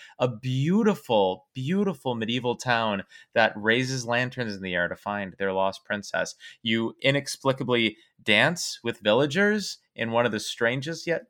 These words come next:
most delightful turns in the series. Kingdom of Corona coming in at seven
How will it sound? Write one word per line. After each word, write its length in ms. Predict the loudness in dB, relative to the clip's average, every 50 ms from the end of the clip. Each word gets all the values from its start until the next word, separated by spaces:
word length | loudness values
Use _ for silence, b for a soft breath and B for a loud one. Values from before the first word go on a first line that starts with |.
| _ _
most 280 | -2 0 0 0 -2 -2
delightful 460 | 0 4 6 6 6 4 2 -2 -4 -2
turns 480 | 0 0 2 2 0 -2 -6 -8 -10 _ -6
in 100 | -4 -4
the 80 | -4
series. 500 | -4 -2 -2 0 0 0 0 -2 -4 -6 -10 B B B B B
Kingdom 300 | -4 -2 -2 0 0 0
of 120 | -2 -2
Corona 440 | -2 0 2 2 4 2 2 0 -2 -4
coming 260 | -4 -4 -2 0 0
in 140 | 0 0 0
at 220 | -2 -2 -4 -6
seven 600 | -8 -6 -2 0 0 0 0 -2 -4 -4 -6 -10